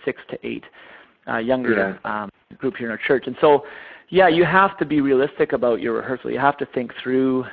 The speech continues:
Speaker 1: uh, like, so I may not, uh, <laughs> I may not pick a song in the key of D flat, you know, if I'm doing, um,
Speaker 2: <laughs>
Speaker 1: a rehearsal
Speaker 2: Yeah.
Speaker 1: with these guys that are, that are younger, right? You're thinking, "Okay, these are maybe some greener musicians here." Um, again, my goal in those situations, and I think as,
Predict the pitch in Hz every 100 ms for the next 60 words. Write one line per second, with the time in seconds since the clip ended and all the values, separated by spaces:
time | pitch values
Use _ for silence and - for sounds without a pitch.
0 | - - - 123 123 156 151 170 151 151
1 | - - 160 160 160 156 143 131 139 127
2 | 139 - 147 151 151 139 - 147 139 139
3 | 135 127 123 - 131 117 113 127 120 123
4 | 113 104 - - - - - 123 117 127
5 | 127 123 127 123 117 113 110 107 104 -
6 | - - - - 151 151 180 165 160 147
7 | 151 139 139 135 127 131 131 120 131 165
8 | 214 139 123 143 147 139 147 139 139 139
9 | 131 135 143 147 147 160 180 160 147 131
10 | 147 151 160 160 127 117 123 117 135 208
11 | - - - - - - - 165 165 165
12 | 208 165 160 220 190 165 147 214 220 -
13 | 139 120 139 156 156 196 190 147